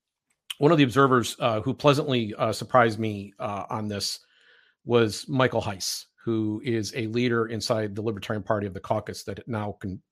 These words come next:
leads or guides the party. And he said, quote,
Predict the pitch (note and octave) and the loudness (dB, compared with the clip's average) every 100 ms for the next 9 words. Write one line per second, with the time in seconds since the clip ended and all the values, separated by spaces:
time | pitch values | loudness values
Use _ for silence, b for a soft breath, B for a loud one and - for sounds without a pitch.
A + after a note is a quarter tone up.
0 | _ B2 A#2 A2 A2+ F#2+ G2 F#2+ - F2 | _ -2 0 0 -2 -2 -2 -4 -8 -8
1 | G#2 F2+ G#2 _ _ _ _ _ b b | -4 -4 -6 _ _ _ _ _ b b
2 | b b C3+ A#2 A2 G#2 D3 D#3 - C3+ | b b 2 4 2 0 -2 0 2 6
3 | A2+ F#2 - C3+ G#2 - | 6 4 2 4 4 -2